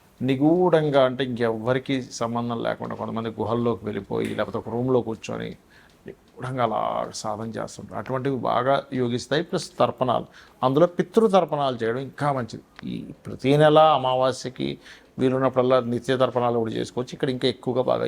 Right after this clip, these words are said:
యోగిస్తుంది. అలాగే డిసెంబర్ పద్నాలుగు నుంచి జనవరి పద్నాలుగు, పదిహేనవ తేదీ వరకు కూడా ఇక్కడ ఎక్కువగా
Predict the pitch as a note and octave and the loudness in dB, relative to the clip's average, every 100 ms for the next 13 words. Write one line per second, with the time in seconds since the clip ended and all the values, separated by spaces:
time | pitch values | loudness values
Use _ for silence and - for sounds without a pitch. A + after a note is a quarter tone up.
0 | A#2 - - - - - - - _ _ | -6 -8 -10 -12 -12 -16 -18 -20 _ _
1 | _ _ _ _ _ B2+ D3 C#3 A#2+ G#2+ | _ _ _ _ _ 6 6 6 2 0
2 | A#2+ - _ _ _ _ _ _ _ _ | -6 -14 _ _ _ _ _ _ _ _
3 | A#2+ C3+ - F#3 F#3+ F#3+ F#3 C3+ A#2+ C3 | 0 2 4 4 6 4 2 -2 -2 0
4 | C#3+ C#3+ B2 B2 A#2 D#3 B2 B2 C3 C3+ | 2 2 -2 -4 -6 0 2 4 4 4
5 | A#2 A2 A#2 A#2+ A#2 A2 A2 G#2 A2+ - | 0 0 0 0 0 -2 -4 -6 -8 -8
6 | A2+ A2+ A2 G#2 - G#2 A2 - - - | -6 -6 -6 -8 -8 -8 -4 -4 -4 -10
7 | - A2 G#2+ - B2 A2 | -4 -4 -4 -4 -4 2